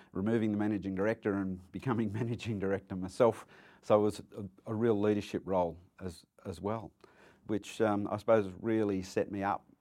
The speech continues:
um, from a career point of view, uh,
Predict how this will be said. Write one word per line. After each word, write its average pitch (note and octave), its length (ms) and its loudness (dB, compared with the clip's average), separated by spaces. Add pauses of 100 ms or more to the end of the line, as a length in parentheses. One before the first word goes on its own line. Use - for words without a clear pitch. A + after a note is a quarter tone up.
um, G2 320 -4 (580)
from G2+ 180 -4
a G2 60 -2
career G2 400 -2
point F#2 240 -4
of E2+ 80 -6
view, F2 360 -6 (120)
uh, F#2+ 280 -2